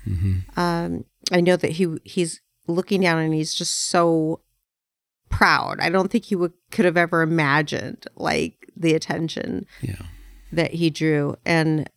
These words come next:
Speaker 2: um, I'm proud of him, and, and I wanna thank all the fans. And, um, you can reach out to me at mia saint john dot com, mia saint john foundation dot org to see all that we're doing now, all the programs that we have.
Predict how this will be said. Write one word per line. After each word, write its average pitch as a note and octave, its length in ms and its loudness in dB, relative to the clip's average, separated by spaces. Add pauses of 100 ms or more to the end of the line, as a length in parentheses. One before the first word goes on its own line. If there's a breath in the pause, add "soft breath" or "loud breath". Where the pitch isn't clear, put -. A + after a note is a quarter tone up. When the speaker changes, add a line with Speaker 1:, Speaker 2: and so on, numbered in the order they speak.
Speaker 2:
um, D3 480 -2 (1200)
I'm F3+ 220 4
proud D#3+ 240 0
of D#3 120 -6
him, E3 280 -2
and, D3+ 240 -4
and D#3 180 0
I D#3 40 0
wanna D#3+ 180 -2
thank D#3+ 220 -8
all D#3+ 160 0
the E3 80 -6
fans. D#3 400 -4
And, D#3+ 160 -8 (640 soft breath)
um, D#3+ 540 0
you F3 180 -2
can E3+ 200 0
reach F3 220 2
out F#3 240 2
to - 120 -4
me E3+ 120 2
at - 140 -2
mia D#3+ 240 0
saint D#3+ 260 -4
john E3 440 -2 (100)
dot - 240 -4
com, E3+ 380 0
mia D#3+ 200 -2
saint E3 300 -6
john F3 240 -6
foundation F#3+ 720 0
dot F#3 240 -2
org E3+ 360 -2
to F3 80 -6
see D#3+ 220 -4
all E3 200 -4
that D#3+ 200 -6
we're E3 120 -4
doing E3+ 680 -6
now, E3+ 420 -4
all D#3+ 140 -8
the E3 80 -4
programs D#3+ 460 -4
that - 100 -6
we F3+ 120 -4
have. F3+ 340 -8